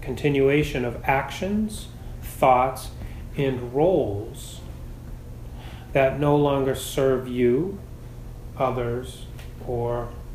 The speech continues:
our community or our society? I call these outdated patterns of behavior.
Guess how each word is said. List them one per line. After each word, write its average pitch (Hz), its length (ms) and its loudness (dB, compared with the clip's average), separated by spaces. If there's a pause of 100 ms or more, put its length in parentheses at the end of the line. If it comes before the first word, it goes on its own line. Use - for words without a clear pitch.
our 123 100 -4
community 131 580 -4
or 113 100 -4
our 113 140 -4
society? 131 720 -4 (1120)
I 143 100 6
call 156 260 4
these 135 320 2
outdated 131 760 4
patterns 113 480 -2
of 113 140 -6
behavior. 113 540 -8